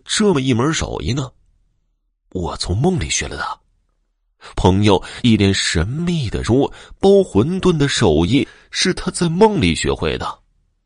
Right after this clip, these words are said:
“切，梦里学会的？你这话什么意思啊？”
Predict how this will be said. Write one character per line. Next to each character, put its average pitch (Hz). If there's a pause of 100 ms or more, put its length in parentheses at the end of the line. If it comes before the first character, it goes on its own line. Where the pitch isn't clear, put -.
(160)
“切， - (1300)
梦 202
里 85
学 67
会 67
的？ - (1300)
你 127
这 180
话 131
什 87
么 69
意 64
思 -
啊？” -